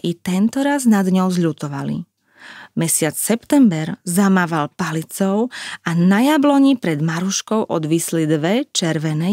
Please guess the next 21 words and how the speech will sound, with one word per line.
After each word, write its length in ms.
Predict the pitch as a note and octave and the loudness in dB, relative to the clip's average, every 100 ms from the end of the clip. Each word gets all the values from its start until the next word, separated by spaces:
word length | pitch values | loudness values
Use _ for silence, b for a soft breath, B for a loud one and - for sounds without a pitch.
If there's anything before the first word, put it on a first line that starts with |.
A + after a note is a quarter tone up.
| G#3 | 2
jablčka. 800 | D#3+ D3 D3 D3 - - D3+ F#3+ _ _ B B B B | 0 -4 -8 -8 -12 -10 -10 -12 _ _ B B B B
„Striasaj, 640 | - - C#4 D#4+ - D#4+ | -8 0 2 2 2 4
Maruška, 800 | C#4 C4 B3+ - - G3+ G3 - | 4 4 2 0 -2 -4 -4 -6
ale 240 | - C4+ C#4 | -4 0 2
rýchlo.“ 800 | D#4+ F#4 E4+ - B3 A#3+ A#3 - _ _ _ _ _ _ _ | 2 2 0 0 2 2 -2 -6 _ _ _ _ _ _ _
Maruška 400 | E3 E3+ - - | -4 -2 -2 -2
ich 160 | E3+ F3+ - | -4 -4 0
obe 240 | C#4 B3 | 2 2
striasla 720 | B3 - A3 G3+ G3+ G#3+ G#3 - B B B | 0 0 0 0 0 -2 -2 -4 B B B
a 80 | |
skryla 480 | G#3 - - F#3+ G3 | -2 -2 -2 0 0
pod 240 | - G3+ E3 | 0 0 0
vlniak. 560 | D3+ D3+ D3+ E3+ - _ _ _ b b b b | 0 0 -2 -6 -12 _ _ _ b b b b
Myslela 560 | G3 F#3 G#3 G3 F#3+ | 2 2 0 2 0
si, 320 | F#3 B3+ D4 | -2 0 0
že 80 | A#3+ | 2
Holena 400 | G3+ G#3 A3 A3 | 2 2 4 2
s 80 | E3+ | 2
macochou 560 | F3+ A3 - B3+ C#4 C4+ | 0 -2 -4 -4 -2 -2
sa 240 | - D4+ | -4 -6
potešia. 800 | - F#3 - D#3 - E3 D#3+ | -6 -8 -6 -8 -6 -6 -8